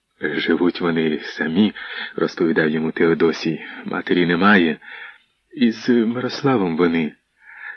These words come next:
«Та воно й ліпше», — підморгнув Теодосій, оглянувшись, чи нікого нема поблизу. «Ліпше для хлопців. Мати молиться весь час,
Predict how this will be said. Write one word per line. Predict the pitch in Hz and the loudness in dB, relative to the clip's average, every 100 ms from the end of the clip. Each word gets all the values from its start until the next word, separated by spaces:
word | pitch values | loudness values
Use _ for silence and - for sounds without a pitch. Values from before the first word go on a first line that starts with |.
| - | -2
«Та | 294 | 2
воно | 123 90 | 4 4
й | 80 | 0
ліпше», — | 80 76 - 76 - - | -2 -4 -4 -4 -8 -10
підморгнув | - 87 87 85 80 | -8 -4 -4 -2 -2
Теодосій, | - 80 90 104 - | 0 2 4 2 2
оглянувшись, | 85 76 78 78 - - - - - - | 0 0 -4 -6 -6 -8 -10 -18 -14 -8
чи | - | -4
нікого | 80 - 82 80 | -2 0 0 0
нема | 80 78 | -2 -4
поблизу. | - 87 80 80 - _ _ _ _ _ _ - | -2 -2 0 -2 -4 _ _ _ _ _ _ -2
«Ліпше | 82 82 95 - 92 | 2 4 4 4 0
для | 78 80 | 0 -2
хлопців. | - 69 - - - - - - - - - | -2 -6 -6 -10 -12 -16 -20 -20 -20 -20 -8
Мати | 101 101 - 92 85 82 78 | 0 0 2 2 4 2 -2
молиться | 85 117 95 - 82 | 4 6 6 2 -2
весь | 78 - - | -2 -2 -2
час, | 76 - | -4 -8